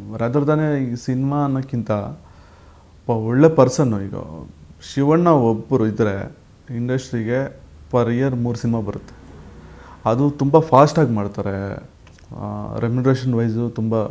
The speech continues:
ಆ, ಅವರು ಫ್ರೆಂಡ್ಲಿಯಾಗಿ ಇದ್ದಾರೆ. So, ಅದು ಪ್ರೊಡ್ಯೂಸರ್ಸ್ಗೆ ಗೊತ್ತು.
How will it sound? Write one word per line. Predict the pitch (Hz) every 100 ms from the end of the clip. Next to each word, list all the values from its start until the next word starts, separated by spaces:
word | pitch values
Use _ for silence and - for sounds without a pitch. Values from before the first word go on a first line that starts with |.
| 98 107 107
ಆ, | 104 101 - - - - - 120 107 107
ಅವರು | 110 107 101 104
ಫ್ರೆಂಡ್ಲಿಯಾಗಿ | 117 123 127 120 104 101 98 -
ಇದ್ದಾರೆ. | 110 101 107 - - - - -
So, | 101
ಅದು | 98
ಪ್ರೊಡ್ಯೂಸರ್ಸ್ಗೆ | 98 110 113 113 110
ಗೊತ್ತು. | 104 98 -